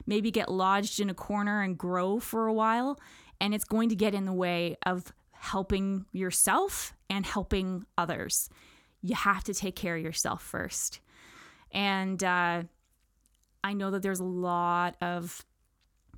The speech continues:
guilt that comes along with that, especially because some people have the tendency, and I mean, I'm guilty of this too. I think we all have had our turns at this.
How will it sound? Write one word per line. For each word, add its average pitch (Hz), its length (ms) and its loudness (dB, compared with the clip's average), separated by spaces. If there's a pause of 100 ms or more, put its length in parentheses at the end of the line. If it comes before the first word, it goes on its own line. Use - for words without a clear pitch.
(120)
guilt 175 300 0
that 175 140 0
comes 175 240 -4
along 175 320 -2
with 180 200 -4
that, 190 440 0
especially 220 540 -2
because 180 580 -4
some 190 300 -2
people 196 480 -2
have 185 280 -2
the 180 80 -2
tendency, 220 920 -2 (380)
and 202 160 0
I 190 60 0
mean, 190 180 0
I'm 185 140 0
guilty 175 360 -2
of 170 120 -4
this 175 180 -4
too. 165 320 0
I 160 80 -2
think 175 220 -4
we 175 160 -2
all 165 240 0
have 175 180 -4
had 165 220 -2
our 160 100 -4
turns 190 340 -2
at 175 160 -2
this. - 380 -6